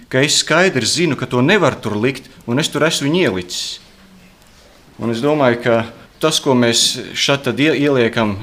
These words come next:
neapzināti ceļojuma somā, tas ir sīkums,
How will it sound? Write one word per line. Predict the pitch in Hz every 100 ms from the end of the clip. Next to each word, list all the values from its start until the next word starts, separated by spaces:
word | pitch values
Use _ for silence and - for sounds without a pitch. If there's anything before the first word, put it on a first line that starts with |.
| 113
neapzināti | 120 147 107 120 117 107 98 107
ceļojuma | 98 156 151 131 104
somā, | - 127 135 123 104 87 - - _
tas | 135 135
ir | 120 117
sīkums, | - - 170 - 98 92 -